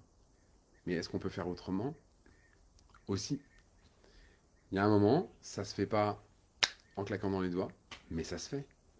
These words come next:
Croyez-y, ayez la foi, ayez confiance,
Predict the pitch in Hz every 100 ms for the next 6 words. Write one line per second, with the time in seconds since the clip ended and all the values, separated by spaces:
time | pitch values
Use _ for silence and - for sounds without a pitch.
0 | - - - - - - - - - -
1 | - - - - - - - - 120 117
2 | 117 104 120 175 - - - - - -
3 | - - - - 101 101 98 - 139 -
4 | 190 - - - - 92 95 101 - 156
5 | 190 185 - -